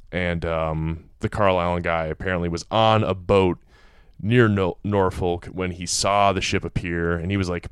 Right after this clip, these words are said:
privy to all these experiments going on. And so he's reporting all this stuff.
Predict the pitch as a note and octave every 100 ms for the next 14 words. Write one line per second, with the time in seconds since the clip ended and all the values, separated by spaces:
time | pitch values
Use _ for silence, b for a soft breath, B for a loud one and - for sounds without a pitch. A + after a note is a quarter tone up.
0 | - - A#2+ G2+ F2+ F2 - G#2 F#2 E2+
1 | E2 - F#2+ F2 E2 E2 F#2 E2 D#2 D#2+
2 | D#2+ D2 D2+ - b b b b F#2 G#2+
3 | G2+ F#2 - - C#3+ A#2+ G#2 F#2+ E2+ -
4 | - F#2 E2 D2+ -